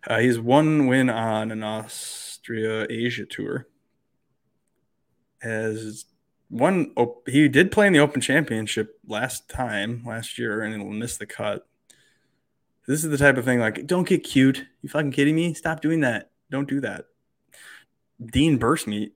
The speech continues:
Der-, <laughs> Dean Burmeister actually is good. He finished tenth at the Scottish Open. How the hell? I don't know. You know, <sighs> I don't know.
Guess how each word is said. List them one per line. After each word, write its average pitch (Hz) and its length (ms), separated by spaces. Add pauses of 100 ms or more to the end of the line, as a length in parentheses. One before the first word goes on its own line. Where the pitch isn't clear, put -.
Der-, 117 140
<laughs> 113 160
Dean 196 360
Burmeister 117 640
actually 113 320
is 110 100
good. - 300 (220)
He 135 120
finished 127 300
tenth 160 280
at - 80
the - 60
Scottish - 380
Open. - 300 (1000)
How - 180
the 277 120
hell? - 320 (1300)
I - 60
don't - 140
know. - 100 (840)
You 160 120
know, 151 260
<sighs> - 20
I - 40
don't - 440
know. - 60